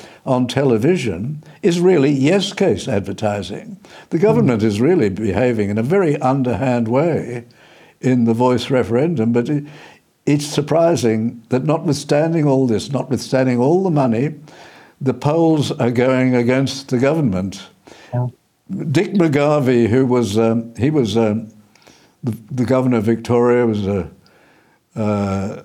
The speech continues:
Speaker 1: a judge on the Labor side, uh, in the sense that when he was, uh,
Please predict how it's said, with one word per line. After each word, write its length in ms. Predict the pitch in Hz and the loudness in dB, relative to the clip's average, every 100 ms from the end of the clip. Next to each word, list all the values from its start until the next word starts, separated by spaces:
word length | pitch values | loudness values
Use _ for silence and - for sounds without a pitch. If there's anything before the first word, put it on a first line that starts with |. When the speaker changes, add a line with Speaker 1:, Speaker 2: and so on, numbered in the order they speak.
| - | -6
Speaker 1:
a 120 | 110 | -4
judge 840 | 98 127 135 139 123 101 - - - - | 0 2 2 2 -2 -4 -8 -14 -12 -2
on 160 | 117 | 0
the 80 | 110 | 2
Labor 340 | 113 127 123 120 | 2 2 0 0
side, 520 | 135 127 131 143 143 - _ _ _ _ _ _ _ _ - | 0 0 0 -2 -6 -16 _ _ _ _ _ _ _ _ -6
uh, 440 | 110 104 104 113 107 | -2 0 -2 -4 -2
in 160 | 117 | 0
the 80 | 117 | 0
sense 280 | 147 123 95 | 0 0 -2
that 160 | 104 123 | -2 -2
when 160 | 113 | 0
he 100 | 113 | 2
was, 240 | 107 98 101 | 0 0 0
uh, 220 | 101 | 0